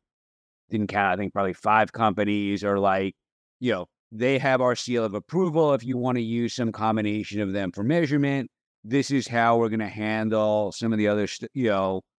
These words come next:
a lot of the other stuff like privacy and whatnot." But, you know, I think that's about it 'cause Nielsen is still out there. And, like, just this today, I think it was this morning I saw something, you know, they struck a deal with Comcast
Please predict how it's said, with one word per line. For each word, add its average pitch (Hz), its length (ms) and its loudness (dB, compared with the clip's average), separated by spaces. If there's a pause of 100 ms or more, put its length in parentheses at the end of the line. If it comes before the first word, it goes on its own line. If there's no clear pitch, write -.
(140)
a 110 80 -4
lot 110 200 4
of 104 60 0
the 104 120 2
other 107 160 0
stuff 107 280 -2
like 101 180 -6
privacy 101 520 -2
and 101 120 0
whatnot." 98 580 -2
But, 117 280 -2 (580)
you 151 100 6
know, 110 180 6 (100)
I 131 100 -2
think 180 180 0
that's 170 200 2
about 120 240 0
it 135 380 0
'cause - 280 -12 (440)
Nielsen 131 460 0
is 123 120 -2
still 117 300 -2
out 139 300 2
there. 67 360 -10 (760)
And, 139 160 0
like, 147 220 2
just 160 360 0
this 160 260 2
today, 127 280 -2
I 131 80 2
think 170 120 0
it 170 40 0
was 139 80 2
this - 200 -4
morning 127 500 0
I 92 120 -4
saw 107 240 -4
something, 107 400 -4 (300)
you 135 160 0
know, 127 80 2
they 135 160 0
struck 147 320 -2
a 151 80 2
deal 143 300 0
with 139 160 -2
Comcast 110 1080 -2